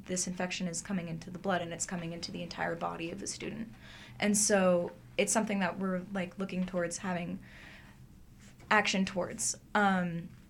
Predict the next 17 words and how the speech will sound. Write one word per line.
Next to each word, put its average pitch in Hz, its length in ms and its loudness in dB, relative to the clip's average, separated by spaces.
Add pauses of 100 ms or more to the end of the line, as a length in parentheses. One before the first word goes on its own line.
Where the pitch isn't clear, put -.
(560)
part 262 180 10
of 254 60 8
that 254 140 8
also 196 640 6
is 180 680 2
addressing 190 720 2 (100)
the 190 640 0
concerns 202 680 0 (140)
that 196 360 2 (100)
it 208 140 0
goes 208 200 2
against 185 220 0
the 185 60 2
student 180 300 0
code 180 180 -4
of 170 60 -8
conduct, 196 500 0